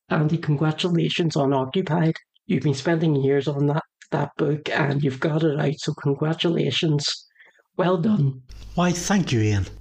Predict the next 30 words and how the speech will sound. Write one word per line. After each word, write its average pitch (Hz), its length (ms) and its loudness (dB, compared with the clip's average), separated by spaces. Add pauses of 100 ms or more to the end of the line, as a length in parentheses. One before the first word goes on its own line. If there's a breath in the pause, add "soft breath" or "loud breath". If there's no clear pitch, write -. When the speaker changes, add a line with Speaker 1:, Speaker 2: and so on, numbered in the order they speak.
(160)
Speaker 2:
A 107 100 0
true 139 340 0
ally. 110 440 2 (320)
I 180 140 2
wanted 208 320 2
to 170 60 0
do 175 180 2
this 165 240 2
episode 151 460 0
on 131 380 0
the 120 100 0
J 135 240 0
L 127 140 0
I 123 220 2
for 113 260 -6 (140)
all 127 260 0
the 113 140 0
reasons. 104 880 0 (400 loud breath)
All 214 520 2
the 143 180 2
reasons! 120 1120 0 (320 loud breath)
And 156 320 2
one 196 200 2
of 170 120 0
them 202 220 4
is 135 160 2
the 139 80 2
release 139 360 2
of 120 140 0
Occupied, 107 680 -2